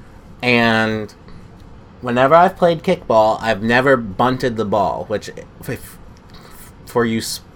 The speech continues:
people that don't know sports, kickball is kinda like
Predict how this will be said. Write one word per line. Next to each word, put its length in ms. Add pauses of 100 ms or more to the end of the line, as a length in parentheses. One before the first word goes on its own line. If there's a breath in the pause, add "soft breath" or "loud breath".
(580 soft breath)
people 280
that 200
don't 220
know 160
sports, 600
kickball 500
is 60
kinda 220
like 240